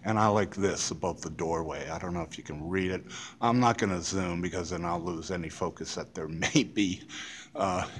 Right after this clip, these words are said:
on it. Um, George A. Chaffee, "As you journey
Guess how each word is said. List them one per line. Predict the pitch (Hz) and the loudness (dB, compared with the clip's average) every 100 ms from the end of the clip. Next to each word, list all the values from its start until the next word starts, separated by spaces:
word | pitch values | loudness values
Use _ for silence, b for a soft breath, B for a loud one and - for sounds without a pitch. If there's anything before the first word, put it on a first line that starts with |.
| B - - - | B -16 -10 -2
on | 92 98 | 0 2
it. | 85 82 - | -2 -6 -8
Um, | - 90 92 - B B B | -4 -2 -4 -6 B B B
George | 127 123 120 | 4 6 6
A. | 120 | 4
Chaffee, | 117 - 127 139 - 160 156 156 - B B B B B B B B B B - - - | 4 4 4 4 4 8 8 8 0 B B B B B B B B B B -20 -10 0
"As | 123 123 107 | 4 4 6
you | 117 | 6
journey | 110 104 - 127 151 165 165 160 | 6 2 4 6 8 8 8 6